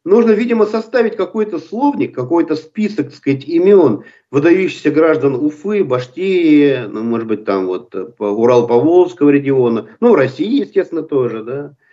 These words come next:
которые нуждаются в увековечении. Вот пра-, правильно говорит, э, читатель, да, и слушатель.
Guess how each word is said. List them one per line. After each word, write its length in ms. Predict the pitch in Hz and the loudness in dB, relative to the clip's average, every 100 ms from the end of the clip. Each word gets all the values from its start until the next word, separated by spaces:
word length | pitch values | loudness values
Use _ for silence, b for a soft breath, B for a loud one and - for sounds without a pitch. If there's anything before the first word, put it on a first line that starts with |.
| _ _ - | _ _ -6
которые 320 | 147 - 220 | -2 2 2
нуждаются 460 | 175 156 196 185 | 2 2 0 0
в 20 | 151 | -2
увековечении. 720 | 147 151 160 131 - - - | -2 0 0 -2 -6 -16 -18
Вот 160 | - | -10
пра-, 240 | 156 254 254 | -6 -4 -4
правильно 400 | - 339 320 254 | -4 0 2 2
говорит, 560 | 123 113 101 92 - | 0 0 -2 -4 -8
э, 400 | 95 95 92 92 | -6 -6 -6 -8
читатель, 480 | 92 - 90 - 80 | -8 -6 -6 -6 -14
да, 240 | 98 101 | -8 -8
и 280 | 87 85 98 | -8 -10 -8
слушатель. 580 | 101 110 98 - - 78 | -6 -2 -2 -4 -8 -8